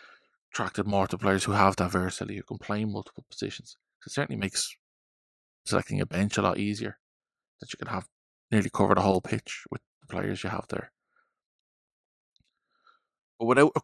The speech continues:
clear picture of what the manager wants in a player, the scout's job will be more difficult. So you have to ask yourself the question, is there an identity? I know Mar-, uh, Magnus Steinkelsen, Matty Luss,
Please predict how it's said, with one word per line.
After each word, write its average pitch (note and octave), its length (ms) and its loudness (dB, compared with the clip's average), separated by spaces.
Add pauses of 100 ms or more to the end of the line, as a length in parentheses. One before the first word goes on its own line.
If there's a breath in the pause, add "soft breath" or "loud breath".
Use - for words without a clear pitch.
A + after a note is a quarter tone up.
(100)
clear C#3 360 4
picture - 580 -6
of G2+ 80 -8
what A2 160 0
the G#2+ 80 -4
manager G#2+ 340 4
wants G2 300 -2
in A2 80 -6
a A2 60 -4
player, G#2+ 400 -4 (280)
the A2 80 -8
scout's A#2 400 0
job F#2+ 380 0
will G#2 180 0
be G2+ 100 -4
more F#2+ 260 -4
difficult. - 520 -10 (1160)
So - 120 -8
you A#2+ 60 -2
have C3+ 140 0
to - 120 -8
ask A2 280 -2
yourself A2 320 -4
the - 80 -14
question, A2+ 520 -4 (120)
is A2 160 -6
there G#2+ 100 -2
an G#2+ 60 0
identity? G#2+ 640 0
I G#2 60 -12
know G2 320 -2 (840 soft breath)
Mar-, G2+ 320 6 (580)
uh, - 180 -8 (320)
Magnus G#2+ 500 8
Steinkelsen, G2 880 0 (120)
Matty G#2+ 260 2
Luss, G2+ 500 0